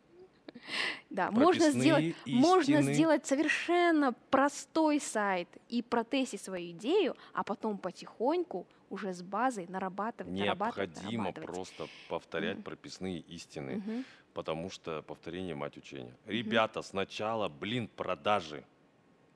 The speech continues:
Speaker 1: Да, протестить
Speaker 2: И
Speaker 1: свои
Speaker 2: поэтому,
Speaker 1: продажи.
Speaker 2: когда ты сказала, что у тебя по, в Интериум Онлайн пошли продажи со второго дня, я мысленно тебе зааплодировал. Это очень
Speaker 1: Мгм.
Speaker 2: круто.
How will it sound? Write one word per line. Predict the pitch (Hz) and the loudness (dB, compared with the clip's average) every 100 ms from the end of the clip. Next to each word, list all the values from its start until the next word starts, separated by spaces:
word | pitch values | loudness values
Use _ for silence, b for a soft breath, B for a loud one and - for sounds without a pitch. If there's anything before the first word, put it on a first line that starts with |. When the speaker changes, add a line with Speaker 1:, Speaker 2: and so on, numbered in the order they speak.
| _ _ - | _ _ -4
Speaker 1:
Да, | 214 185 - _ _ | -2 -2 -8 _ _
протестить | - 214 - 110 | -10 -4 -2 -2
Speaker 2:
И | |
Speaker 1:
свои | 101 104 | -2 -2
Speaker 2:
поэтому, | 110 113 110 | -2 -2 -4
Speaker 1:
продажи. | |
Speaker 2:
когда | 101 104 107 | -4 -4 -6
ты | 98 | -6
сказала, | - 98 101 | -10 -4 -4
что | 92 101 | -4 -8
у | 95 | -10
тебя | - 85 95 90 82 80 - | -8 -6 -2 -2 -2 -4 -6
по, | 82 82 80 76 69 | -4 -4 -4 -6 -8
в | |
Интериум | 85 90 85 80 | -10 -8 -6 -6
Онлайн | 82 85 80 | -4 -4 -6
пошли | 80 - - | -10 -12 -12
продажи | - 76 82 69 | -12 -6 -8 -8
со | - | -16
второго | - 80 76 | -12 -10 -8
дня, | 76 110 | -6 -6
я | 117 82 | -6 -6
мысленно | 98 - 78 71 | -8 -10 -12 -10
тебе | 73 | -10
зааплодировал. | 69 67 71 69 64 62 62 | -10 -10 -12 -12 -12 -10 -12
Это | - | -12
очень | 69 202 202 | -10 -8 -10
Speaker 1:
Мгм. | 220 | -10
Speaker 2:
круто. | - | -16